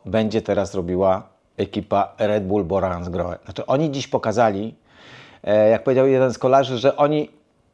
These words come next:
wyczuli słabość Australijczyka.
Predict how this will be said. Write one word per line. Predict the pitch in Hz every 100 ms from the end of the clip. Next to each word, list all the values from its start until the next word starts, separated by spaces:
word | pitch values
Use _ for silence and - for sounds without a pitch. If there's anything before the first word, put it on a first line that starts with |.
| _ _ -
wyczuli | 151 175 196 185 101 73 _ _ _
słabość | - 143 143 113 95 - -
Australijczyka. | - 117 - 120 110 98 98 90